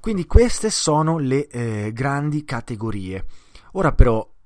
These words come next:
quello che a noi interessa è, eh, quali sono le differenze, eh, quali sono soprattutto gli elementi in comune, perché li differenziamo in questo modo, ma soprattutto come utilizzare questi, eh,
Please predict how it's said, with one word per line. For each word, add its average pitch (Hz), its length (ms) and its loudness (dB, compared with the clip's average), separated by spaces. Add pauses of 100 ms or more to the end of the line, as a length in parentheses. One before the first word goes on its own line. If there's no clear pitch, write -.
(140)
quello 147 220 12
che 135 80 2
a 135 40 0
noi 170 140 -2
interessa 131 640 -2
è, 107 280 -6
eh, 101 220 -16
quali - 200 0
sono 147 200 -2
le 104 120 -4
differenze, 110 920 -8
eh, 80 720 -20 (100)
quali 117 180 -6
sono 147 480 -2
soprattutto - 420 -6
gli 113 80 -2
elementi 104 420 -6
in 107 80 -8
comune, 190 600 -10 (240)
perché 123 240 -2
li 151 80 2
differenziamo 117 540 -4
in 110 60 -4
questo 120 300 -6
modo, 175 540 -4 (600)
ma 127 200 -18
soprattutto 151 760 -4 (540)
come 190 500 4 (260)
utilizzare 120 1040 2 (340)
questi, 110 680 2
eh, 98 160 -8